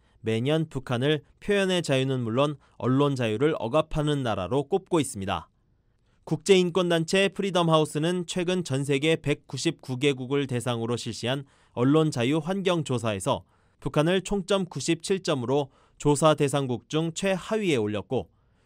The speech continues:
국경 없는 기자회도 보고서에서 북한을 정보의 블랙홀,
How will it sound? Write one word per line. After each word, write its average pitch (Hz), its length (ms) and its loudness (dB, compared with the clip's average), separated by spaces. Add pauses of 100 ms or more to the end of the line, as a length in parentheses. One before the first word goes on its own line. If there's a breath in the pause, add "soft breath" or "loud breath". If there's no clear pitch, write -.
국경 180 360 2
없는 175 260 0
기자회도 147 760 0
보고서에서 131 800 0 (240 soft breath)
북한을 135 400 -2
정보의 147 540 0
블랙홀, 139 500 -2